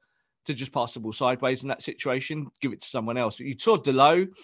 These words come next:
and Shaw both were launching it, like they were getting it. They were going, "Right, we know what we have to do here. We have to go long." But these midfielders were not doing that. So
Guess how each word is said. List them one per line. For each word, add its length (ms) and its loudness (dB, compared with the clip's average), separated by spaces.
and 140 -6
Shaw 320 2
both 360 4
were 80 0
launching 440 0
it, 180 2
like 200 0
they 100 0
were 80 0
getting 260 -6
it. 80 -6
They 80 -4
were 80 -4
going, 180 -4
"Right, 160 -2
we 100 -6
know 120 -4
what 120 -6
we 80 -8
have 100 -10
to 100 -14
do 200 -4
here. 200 -10
We 80 -12
have 100 -10
to 60 -20
go 100 -6
long." 440 -4
But 100 -4
these 140 -2
midfielders 680 -2
were 120 4
not 240 4
doing 260 2
that. 220 -8
So 280 -2